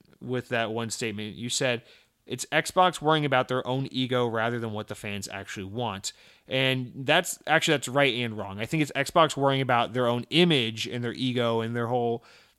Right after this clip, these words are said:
their, their, their fragile, uh, attitude about the whole Xbox doesn't have any games thing. It's that. It's them beating the hell out of that argument to the point where there's no logical way you could ever make that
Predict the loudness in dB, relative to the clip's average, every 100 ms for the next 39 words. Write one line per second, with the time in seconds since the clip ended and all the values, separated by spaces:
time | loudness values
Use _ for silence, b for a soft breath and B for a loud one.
0 | -20 -8 2 4 4 2 2 2 2 0
1 | -4 -4 2 4 4 2 0 0 -6 _
2 | -2 2 4 4 4 4 0 -4 0 0
3 | 0 0 0 2 0 2 0 0 -2 -4
4 | -4 -6 -6 -6 -6 -10 -12 -8 -4 -4
5 | -4 B B B -4 0 4 4 4 2
6 | 0 2 2 0 0 2 4 2 0 -2
7 | -4 -4 -6 -8 -8 -8 -6 -4 -2 -2
8 | -2 b b _ -2 2 2 2 2 2
9 | 2 -2 -2 0 -2 -2 -2 -2 -6 -4
10 | -6 -6